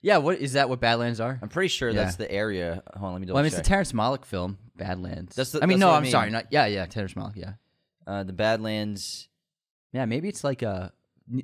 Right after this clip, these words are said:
Speaker 1: distant future in America.
Speaker 2: I think that's, like, the, the area of, like, the national park, Badlands National
Speaker 1: Mm-hmm.
Speaker 2: Park. I can't remember where that is. It's gotta
Speaker 1: Mm-hmm.
Speaker 2: be in the Midwest somewhere.
Speaker 1: Sounds
Speaker 2: Someone
Speaker 1: about,
Speaker 2: can let us
Speaker 1: sounds
Speaker 2: know.
Speaker 1: right, yeah.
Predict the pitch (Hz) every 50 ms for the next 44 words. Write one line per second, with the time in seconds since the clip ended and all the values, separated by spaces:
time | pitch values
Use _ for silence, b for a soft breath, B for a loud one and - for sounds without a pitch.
0 | - 117 110 123 123 - - 117 - - 123 123 - - 113 101 95 92 87 95
1 | 104 113 - - - - 107 - 139 135 120 127 120 - - - 113 104 101 90
2 | - 101 - - 107 104 - 101 107 107 104 104 98 92 90 90 - - - 113
3 | 113 107 98 92 92 95 92 - b b b b b b b b b _ - 120
4 | 113 - 127 123 127 120 - - 120 - - 135 104 - - 95 92 95 95 92
5 | 90 95 127 117 120 101 87 92 92 87 - - - 113 110 110 101 95 92 87
6 | 82 80 - - 92 92 82 76 - - - 104 101 131 127 110 101 85 82 85
7 | 85 82 85 85 - - 78 - - - 160 - 110 101 95 - 98 92 92 -
8 | 85 80 92 90 - - - 107 104 95 85